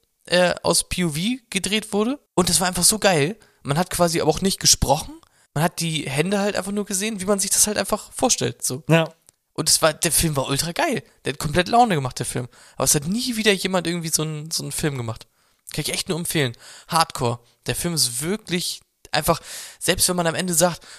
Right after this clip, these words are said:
Speaker 1: „Oh, die Story war irgendwie dumm und es hat irgendwie nicht gebockt“, das ist halt ein Film, der ist sehenswert, weil der komplett einfach mal anders ist.
Speaker 2: Okay, warum
Speaker 1: Genauso ist es halt auch mit, mit Searching.
Speaker 2: Warum hast du
Speaker 1: Punkt.
Speaker 2: mein, warum hast du, du hast mir grad mein, du hast jetzt zwei letzte Sätze.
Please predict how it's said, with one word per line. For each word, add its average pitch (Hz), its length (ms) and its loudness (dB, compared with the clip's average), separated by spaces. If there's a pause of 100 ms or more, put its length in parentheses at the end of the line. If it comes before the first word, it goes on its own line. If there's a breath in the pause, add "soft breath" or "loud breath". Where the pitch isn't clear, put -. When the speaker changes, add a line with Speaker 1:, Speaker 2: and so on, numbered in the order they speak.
Speaker 1:
„Oh, 123 180 2
die 120 140 0
Story 135 340 4
war 127 80 4
irgendwie 123 200 -2
dumm 160 320 4
und 139 60 4
es 123 120 0
hat 131 80 -2
irgendwie 135 140 -2
nicht 123 160 -4
gebockt“, 151 300 0 (200 loud breath)
das - 160 2
ist - 120 6
halt 214 140 0
ein 165 60 -8
Film, 190 340 0 (160)
der 127 120 -2
ist - 120 6
sehenswert, 175 640 4
weil 131 140 4
der 123 80 -2
komplett 180 720 0
einfach 151 320 -2
mal 139 140 2
anders 117 340 -2
ist. - 180 -4 (260)
Speaker 2:
Okay, 131 400 4
warum 117 120 0
Speaker 1:
Genauso 151 300 0
ist 143 80 2
es - 60 2
halt 143 140 0
auch 135 80 0
mit, 135 300 -8
mit 135 200 -6
Searching. - 460 0
Speaker 2:
Warum 147 160 4
hast 208 140 6
du 180 40 4
Speaker 1:
Punkt. 170 40 6
Speaker 2:
mein, 165 180 4
warum 185 220 4
hast - 160 0
du, 170 280 -2
du 147 80 0
hast - 200 4
mir 165 60 2
grad 139 200 0
mein, 170 220 4
du 165 80 2
hast 180 80 0
jetzt 202 160 -4
zwei 226 160 6
letzte 127 300 0
Sätze. 113 420 -4